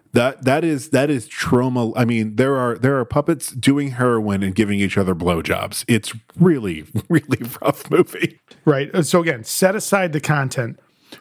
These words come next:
Speaker 1: Taika is, oh, I see what you're saying. Taika is doing something with it.
Speaker 2: Yeah,
Speaker 1: Yeah.
Speaker 2: like,
Speaker 1: I mean,
Speaker 2: I, yeah, these are the resources I can pull together. I'm gonna make something. It's gonna be my own perspective, and it's not gonna have gone through,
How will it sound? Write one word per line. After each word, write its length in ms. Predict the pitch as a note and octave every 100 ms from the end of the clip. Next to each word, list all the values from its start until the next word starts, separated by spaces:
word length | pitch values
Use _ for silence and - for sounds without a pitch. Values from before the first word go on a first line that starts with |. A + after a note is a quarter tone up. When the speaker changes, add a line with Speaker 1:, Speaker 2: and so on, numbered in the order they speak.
| -
Speaker 1:
Taika 420 | - C3+ C#3 C#3 B2
is, 220 | A#2 C3
oh, 120 | B2
I 120 | A#2
see 100 | A#2+
what 60 | A#2+
you're 160 | A2
saying. 100 | G2+
Taika 340 | F#2 C#3 B2+ C#3
is 160 | A#2
doing 340 | - A#2 A2 G#2+
something 520 | A2+ G2 G#2+ G2+ G2+
with 140 | G#2+ -
it. 80 |
Speaker 2:
Yeah, 140 | G#3+ -
Speaker 1:
Yeah. 80 | D#3+
Speaker 2:
like, 240 | F#3+ E3+ - _ -
Speaker 1:
I 140 | A#3+
mean, 180 | A2 F#3
Speaker 2:
I, 40 |
yeah, 80 | F3 - -
these 340 | D#3 F3 G#3+
are 60 | A3
the 100 | F3
resources 520 | F3 F#3+ G3+ E3 E3
I 100 | D#3
can 160 | D3 C#3+
pull 180 | D3+ C#3+
together. 520 | C#3 C#3+ D3+ G#3+ C4 _ -
I'm 120 | G3
gonna 160 | A3+ D3+
make 380 | C3+ D3 F#3 -
something. 520 | G#3 G#3 A#3 A#3+ D#4 -
It's 160 | F3+ -
gonna 180 | F3
be 140 | D3 D3
my 320 | C#3 C3+ F3
own 180 | G3 F3+
perspective, 800 | D#3+ - - E3+ - G#3+ A3+ - -
and 140 | D#3
it's 180 | C#3 D#3
not 320 | D#3 F3 A3
gonna 160 | G#3+ E3+
have 160 | D#3
gone 300 | E3 E3 E3
through, 500 | C#3 D#3 D3+ D3+ D3